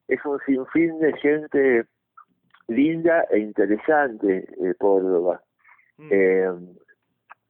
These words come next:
Speaker 1: todas las ciudades tienen su magia, ¿viste?
Speaker 2: Sí.
Speaker 1: Yo hablo, en este caso hablo de Córdoba porque la verdad, eh, aprovechando que ustedes son de, son de allá,
Speaker 2: Ujú.
Speaker 1: eh, hay,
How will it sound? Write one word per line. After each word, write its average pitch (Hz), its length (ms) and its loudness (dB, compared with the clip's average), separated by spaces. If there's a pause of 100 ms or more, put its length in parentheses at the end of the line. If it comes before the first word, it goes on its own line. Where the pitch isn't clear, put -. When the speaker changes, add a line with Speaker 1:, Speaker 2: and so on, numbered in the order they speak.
(1040)
Speaker 1:
todas 156 260 2
las 131 180 0
ciudades 127 400 0
tienen 117 360 -2
su 110 100 -2
magia, 101 480 0
¿viste? 117 500 0
Speaker 2:
Sí. 147 100 -16
Speaker 1:
Yo 135 480 0
hablo, 113 440 2
en 104 260 0
este 104 200 -2
caso 127 300 0
hablo 123 220 0
de 123 120 0
Córdoba 139 540 2
porque 98 400 -8 (440)
la 95 160 2
verdad, 120 480 2 (380)
eh, 62 200 -6 (340)
aprovechando 107 720 0
que 95 80 -10
ustedes 110 380 0 (420)
son 107 180 -2
de, 101 220 -2
son 104 180 -6 (240)
de 101 80 2
allá, 131 420 0 (140)
Speaker 2:
Ujú. 165 340 -18 (180)
Speaker 1:
eh, 92 640 2 (180)
hay, 117 320 0